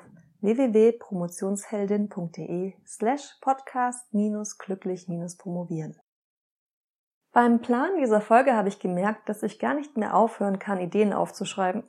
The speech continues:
<laughs> Hüstel, Hüstel, zu diesem Thema. Damit die Episode ungefähr im Rahmen bleibt, werde ich sie deshalb in zwei Teile aufteilen.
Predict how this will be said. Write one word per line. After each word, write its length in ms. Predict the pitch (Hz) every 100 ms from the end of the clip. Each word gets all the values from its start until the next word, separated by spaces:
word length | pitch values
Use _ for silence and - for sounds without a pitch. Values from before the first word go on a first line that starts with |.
| -
<laughs> 80 | 185
Hüstel, 360 | 196 - 175
Hüstel, 400 | 190 180 214 220 - - - -
zu 140 | 226
diesem 300 | 190 196 214
Thema. 500 | 208 170 - 180 - _ _ _ _ _ _ _ _ _ _ _ _
Damit 280 | - 226 311
die 60 | 320
Episode 500 | 285 202 202 208 208
ungefähr 440 | 226 285 285 240
im 100 | 196
Rahmen 300 | 170 180 175
bleibt, 460 | 175 175 196 208 _ _ _ _ -
werde 220 | 233 302
ich 120 | 285
sie 140 | 226
deshalb 480 | 196 196 208 202 -
in 160 | 269 269
zwei 280 | - 208 208
Teile 360 | - 185 170
aufteilen. 640 | 160 160 - 165 156 196